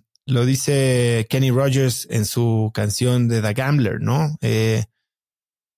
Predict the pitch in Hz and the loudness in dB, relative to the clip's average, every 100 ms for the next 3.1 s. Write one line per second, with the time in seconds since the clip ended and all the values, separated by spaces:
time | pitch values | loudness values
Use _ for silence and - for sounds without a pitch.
0 | - 113 - 147 151 143 147 139 156 147 | -4 -4 0 2 2 0 0 2 2 2
1 | 139 175 208 - 107 - 113 - 117 113 | 2 0 -2 -4 -4 -4 -4 -2 0 2
2 | 110 110 113 131 131 123 113 - 208 - | 0 0 0 2 2 2 0 0 -2 -4